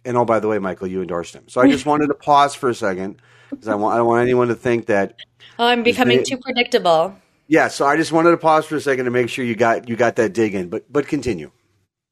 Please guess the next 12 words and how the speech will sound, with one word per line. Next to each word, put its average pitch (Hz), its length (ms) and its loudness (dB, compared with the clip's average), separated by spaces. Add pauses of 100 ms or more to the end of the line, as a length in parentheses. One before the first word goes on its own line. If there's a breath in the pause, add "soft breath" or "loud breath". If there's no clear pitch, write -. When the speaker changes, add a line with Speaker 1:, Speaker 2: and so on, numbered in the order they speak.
(460 loud breath)
Speaker 2:
No, 359 180 4
I 226 160 4
mean, 240 160 0
I, 208 220 0
I 220 80 4
just 233 240 -4
think, 226 280 -2
uh, 190 240 -2
only 233 240 2
time 226 240 -2
will 208 100 -2
tell. 202 460 -2